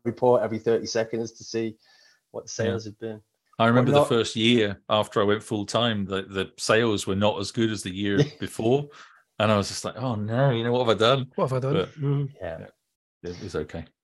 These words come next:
Speaker 3: That's
Speaker 1: But it's,
Speaker 3: scary.
Speaker 1: it's, yeah, it's, it's, it's, uh, going from being, like, I've always been a kind of P Y E employee, climbing the kind of corporate ladder. So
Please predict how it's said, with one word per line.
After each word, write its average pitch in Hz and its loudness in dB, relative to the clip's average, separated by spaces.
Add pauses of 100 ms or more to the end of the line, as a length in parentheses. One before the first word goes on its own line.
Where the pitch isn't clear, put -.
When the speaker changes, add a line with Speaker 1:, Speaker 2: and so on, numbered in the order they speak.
Speaker 3:
That's 131 -8
Speaker 1:
But 131 0
it's, 113 0
Speaker 3:
scary. 151 0
Speaker 1:
it's, - -14
yeah, 127 2
it's, - -6
it's, - -10 (140)
it's, - -12
uh, 101 -6 (280)
going 139 4
from 123 -4
being, 123 0
like, 117 0
I've 113 2
always 113 0
been 107 -4
a 104 -8
kind 98 -4
of 90 -6
P 95 -4
Y 95 -2
E 92 -6 (280)
employee, 92 -4 (320)
climbing 95 -2
the 87 -10
kind 92 -4
of 87 -10
corporate 90 -4
ladder. 90 -2
So 92 -8